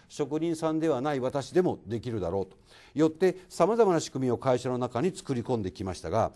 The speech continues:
まあ、こういった前提条件がある、あれば、普段は、まあ、以前は、あの、アンカーの一人前の職人だということで、えー、余裕しゃくしゃくの顔をしていた職人さんもですね、多能工ということで様々なトレーニングをすることで、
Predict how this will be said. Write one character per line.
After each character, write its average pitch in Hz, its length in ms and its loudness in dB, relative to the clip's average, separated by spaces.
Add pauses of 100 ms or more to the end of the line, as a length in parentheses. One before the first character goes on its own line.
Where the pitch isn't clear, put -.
(220)
ま 175 100 4
あ、 - 20 -2
こ 226 180 10
う 233 60 6
い - 20 -10
っ - 20 -10
た 220 120 6
前 170 180 8
提 196 240 4
条 185 220 6
件 120 180 0
が 98 160 0 (100)
あ 160 120 6
る、 139 260 0
あ 170 140 6
れ 151 100 4
ば、 98 240 4 (1080)
普 226 120 0
段 202 180 8
は、 107 220 2
ま 170 100 4
あ、 151 40 4
以 196 100 2
前 196 140 10
は、 95 260 0 (240)
あ 110 120 -4
の、 98 600 -6
ア 139 120 -2
ン 135 120 -6
カ 131 140 0
ー - 20 0
の 131 120 -4
一 123 160 -8
人 131 140 -2
前 131 140 0
の 131 80 -4
職 127 280 -6
人 160 140 0
だ 180 120 -2
と 151 100 -6
い 147 80 2
う 156 80 4
こ 165 100 -4
と 135 140 0
で、 143 220 6 (220)
え 80 920 -2
ー、 123 40 -4
余 127 160 2
裕 151 120 2
し 151 80 -8
ゃ 135 80 -2
く - 40 -16
し - 80 -2
ゃ 208 60 2
く 208 100 -4
の 208 200 0
顔 165 260 6
を 165 80 4
し 160 40 -4
て 160 100 2
い 139 60 2
た 147 100 2
職 135 240 -2
人 127 140 -2
さ 123 120 0
ん 117 80 0
も 120 80 -2
で 80 60 -6
す - 80 -12
ね、 139 180 -4 (1500)
多 156 120 6
能 180 180 8
工 196 160 6
と 185 120 2
い 135 40 4
う 120 40 -2
こ 117 60 -4
と 113 100 -4
で 101 100 -2
様 160 220 4
々 160 200 4
な 117 100 0
ト 131 140 -2
レ 139 80 2
ー 135 60 2
ニ 110 120 -2
ン 98 60 -2
グ 90 80 -2
を - 20 -4
す - 160 -6
る 123 80 -4
こ 131 100 -2
と 101 140 -2
で、 101 240 2